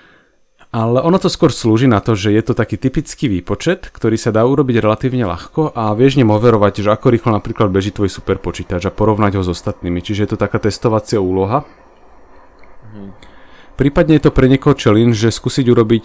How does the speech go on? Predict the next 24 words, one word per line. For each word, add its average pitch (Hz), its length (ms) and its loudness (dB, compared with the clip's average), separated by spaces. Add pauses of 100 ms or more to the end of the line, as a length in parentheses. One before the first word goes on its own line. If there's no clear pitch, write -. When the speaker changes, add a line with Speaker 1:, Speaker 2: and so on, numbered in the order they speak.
Speaker 1:
optimálnejší 120 1040 2
výpočet 110 460 -2
a 110 80 2
na 107 80 2
tomto 117 240 0
demonštrujem, 104 560 2
že 104 160 0
môj 98 180 0
výpočet 101 380 -4
je 98 80 0
v 92 100 0
niečom 98 300 -2
optimálnejší. 90 640 -4
Ale 117 160 0
naozaj, 123 260 2
že 101 140 -6 (640)
sú - 180 -8
to 156 100 6
veci, 117 300 2
ktoré 113 400 0
na 98 400 0 (680)
niekoľkých 113 640 0
počítačoch 101 840 -2
bežia 95 640 -2